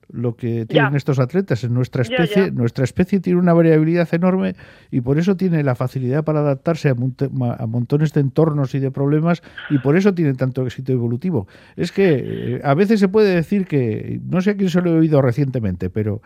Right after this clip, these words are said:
Speaker 1: me apunto, que en nuestra especie lo anormal es lo normal.
Speaker 2: Ya,
Speaker 1: Eh, o
Speaker 2: ya, y
Speaker 1: sea
Speaker 2: además hay una cosa, eh, doctor Angulo y
Speaker 1: Mm.
Speaker 2: Almudena, que, vamos a ver, somos capaces de pagar una millonada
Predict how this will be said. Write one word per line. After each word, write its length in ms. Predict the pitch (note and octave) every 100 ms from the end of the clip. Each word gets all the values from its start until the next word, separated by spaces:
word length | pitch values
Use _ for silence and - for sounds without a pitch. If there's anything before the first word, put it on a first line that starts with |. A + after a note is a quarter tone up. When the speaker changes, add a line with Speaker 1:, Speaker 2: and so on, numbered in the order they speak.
| _ -
Speaker 1:
me 80 |
apunto, 480 | A2+ G3 G3+ B2+ D#2+ - _ _ _
que 440 | B2+ A#2 A2 - A2+
en 100 | B2
nuestra 260 | B2+ C3+
especie 380 | B2+ F#3 F#3 G3
lo 160 | D3 B2+
anormal 420 | B2+ B2 C#3+ F#3
es 140 | F#3
lo 100 | D#3+
normal. 380 | A#2 A#2+ F3+ E3 - _ - - _ _ G3+
Speaker 2:
Ya, 340 | E3+ A#3 A3 F#3+
Speaker 1:
Eh, 100 | B2+
o 20 |
Speaker 2:
ya, 40 | A2+
y 20 | A3
Speaker 1:
sea 100 | A3+
Speaker 2:
además 160 | B3+ C#4
hay 80 | D4
una 160 | A3
cosa, 480 | - A#3+ - A#3 G#3 G#3+
eh, 200 | A3 G#3+
doctor 280 | G#3+ G#3+
Angulo 460 | G3+ A3 B3 A3 G3+
y 100 | D3+
Speaker 1:
Mm. 40 |
Speaker 2:
Almudena, 400 | D3 A3 A3+ A3+
que, 300 | A3 A#3 A3+
vamos 280 | G#3 A#3 A#3+
a 60 | B3+
ver, 80 | A#3
somos 200 | C4 A#3+
capaces 340 | B3+ C4 C4
de 100 | B3
pagar 280 | B3 A#3 C4
una 120 | A#3+ A3+
millonada 680 | A#3 A#3 B3 B3+ B3+ B3